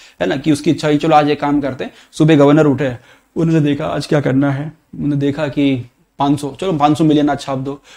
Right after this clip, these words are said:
फिर अगले दिन बोला, "अरे एक ह-, एक हजार मिलियन छाप दो, उतने छाप दो।"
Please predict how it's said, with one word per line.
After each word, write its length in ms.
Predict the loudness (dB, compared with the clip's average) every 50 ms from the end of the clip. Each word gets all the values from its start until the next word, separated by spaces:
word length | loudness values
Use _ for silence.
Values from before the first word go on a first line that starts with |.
| -18 _ -2
फिर 100 | 0 2
अगले 160 | 4 4 4
दिन 100 | 4 2
बोला, 160 | 2 2 2
"अरे 120 | 2 2
एक 140 | 0 0 -2
ह-, 80 | -2 -2
एक 300 | -2 -2 -4 -4 -4 -2
हजार 180 | 0 2 2
मिलियन 280 | 4 4 2 2 2 0
छाप 180 | 0 -2 -4 -6
दो, 240 | -6 -6 -8 -8 -10
उतने 200 | -8 -6 -6 -4
छाप 140 | -4 -4 -6
दो।" 240 | -6 -6 -6 -8